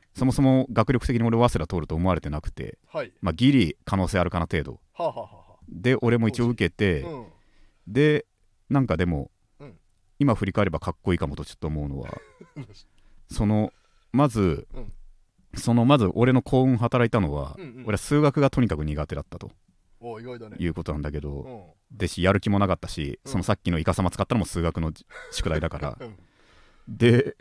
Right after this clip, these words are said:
Speaker 1: でもその時、数学が過去一、
Speaker 2: うん。
Speaker 1: かつてないほどなぜか難しかったらしく。
Speaker 2: その受験。
Speaker 1: うん。そう。
Speaker 2: うんうん。
Speaker 1: 得意な人も点が低かったと。
Speaker 2: ああ、
Speaker 1: いうことで、
Speaker 2: はいはい。
Speaker 1: これはまず俺の幸運だったわけよ。
Speaker 2: 平均。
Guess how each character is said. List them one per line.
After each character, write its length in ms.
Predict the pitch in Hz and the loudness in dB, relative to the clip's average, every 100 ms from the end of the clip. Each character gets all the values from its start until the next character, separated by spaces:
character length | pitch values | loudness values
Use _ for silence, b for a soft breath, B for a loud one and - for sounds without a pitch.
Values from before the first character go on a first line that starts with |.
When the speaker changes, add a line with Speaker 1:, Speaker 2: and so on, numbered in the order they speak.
| - _ _ | -18 _ _
Speaker 1:
で 80 | 110 | -2
も 80 | 92 | 4
そ 140 | 147 | 4
の 80 | 151 | 4
時、 440 | 151 - 73 - _ _ | 2 0 -4 -6 _ _
数 240 | - - 151 | -8 0 4
学 320 | 147 147 139 | 4 6 4
が 80 | 131 | 6
過 160 | 135 | 4
去 160 | 131 180 | 6 8
一、 420 | 135 - 76 71 - _ | 6 2 -4 -4 -10 _
Speaker 2:
う 80 | - | -16
ん。 100 | 92 82 175 | -16 -16 -8
Speaker 1:
か 140 | - 175 | 2 2
つ 80 | - | 4
て 40 | |
な 100 | 127 | 6
い 40 | 143 | 6
ほ 100 | 87 | 4
ど 80 | |
な 100 | 87 | 2
ぜ 80 | 90 | 2
か 80 | 78 | 2
難 140 | 76 78 85 | -2 -2 -2
し 80 | - | -2
か 80 | |
っ 20 | 82 | -6
た 120 | 78 | -4
ら 60 | |
し 120 | 76 - | -6 -6
く。 240 | 73 - - _ - | -8 -10 -14 _ -20
Speaker 2:
そ 160 | - | -20
の 160 | 101 98 - 104 | -20 -20 -20 -6
受 120 | - | 0
験。 80 | - | 0
Speaker 1:
う 40 | 107 | -2
ん。 100 | 101 _ - | -8 _ -8
そ 160 | - | -4
う。 40 | 73 | -4
Speaker 2:
う 20 | |
ん 60 | - _ - | -6 _ -8
う 40 | - | 0
ん。 20 | |
Speaker 1:
得 240 | 123 165 | 4 6
意 40 | 143 | 6
な 60 | |
人 160 | 101 120 | 6 4
も 100 | 98 | 4
点 140 | 82 | 2
が 80 | 82 | 0
低 120 | - | -2
か 80 | - | -6
っ 40 | - | -8
た 120 | - | -10
と。 80 | - | -12
Speaker 2:
あ 40 | |
あ、 0 | |
Speaker 1:
い 20 | |
う 40 | - _ _ | -16 _ _
こ 440 | 131 143 139 135 92 | -4 -2 -2 -2 -2
と 60 | |
で、 0 | |
Speaker 2:
は 100 | 92 | 0
い 20 | - | -2
は 40 | |
い。 20 | 110 | 0
Speaker 1:
こ 140 | 131 | 4
れ 60 | 143 | 6
は 160 | 131 | 6
ま 140 | 127 117 | 6 4
ず 300 | 82 71 - _ - | 2 -6 -8 _ -2
俺 140 | 95 | 2
の 80 | 87 | 2
幸 280 | - - 95 | 0 2 2
運 140 | 90 | 4
だ 80 | 87 | 2
っ 40 | 85 | -2
た 120 | 80 | -6
わ 60 | |
け 100 | - | -10
よ。 60 | - - _ _ 120 | -16 -20 _ _ -18
Speaker 2:
平 120 | 117 | -16
均。 260 | 117 220 | -14 -16